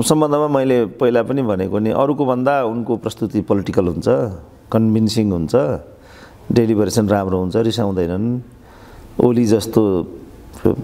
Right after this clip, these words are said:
गैरजिम्मेवारी अभिव्यक्ति उनको हुँदैन। जति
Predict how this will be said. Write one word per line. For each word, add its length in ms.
गैरजिम्मेवारी 720
अभिव्यक्ति 460
उनको 220
हुँदैन। 640
जति 680